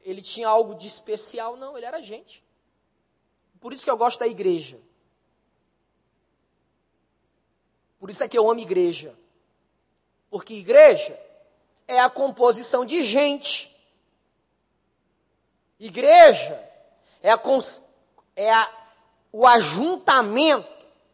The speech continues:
de pessoas imperfeitas. Claro. Isso é igreja.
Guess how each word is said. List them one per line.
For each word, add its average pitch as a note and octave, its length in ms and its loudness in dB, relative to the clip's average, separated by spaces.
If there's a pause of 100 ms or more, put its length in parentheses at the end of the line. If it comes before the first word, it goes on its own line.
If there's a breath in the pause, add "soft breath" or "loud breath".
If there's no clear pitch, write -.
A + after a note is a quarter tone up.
(280)
de E3+ 140 -14
pessoas C4+ 880 4
imperfeitas. - 1300 -6 (2750)
Claro. F#4 460 -2 (1800)
Isso - 160 -14
é F#4 120 -8
igreja. E4+ 600 0